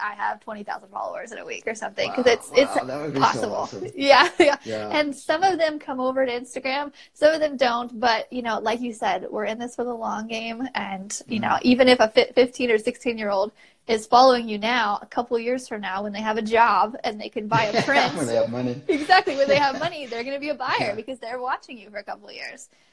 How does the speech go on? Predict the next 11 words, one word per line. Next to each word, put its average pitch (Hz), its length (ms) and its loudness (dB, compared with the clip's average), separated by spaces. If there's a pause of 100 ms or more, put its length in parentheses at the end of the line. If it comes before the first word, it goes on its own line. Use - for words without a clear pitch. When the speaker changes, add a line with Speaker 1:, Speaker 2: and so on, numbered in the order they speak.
(320)
Speaker 2:
Yeah, - 160 -8
Speaker 1:
But 208 80 -4
yeah. 233 360 -8
Speaker 2:
seriously. 113 580 -8 (200)
Speaker 1:
<laughs> - 0 -
Speaker 2:
Yeah. 349 440 -2 (420)
No, 156 160 -6
good 196 220 4
advice. 170 500 0
I'm 127 100 -12
definitely 139 280 -10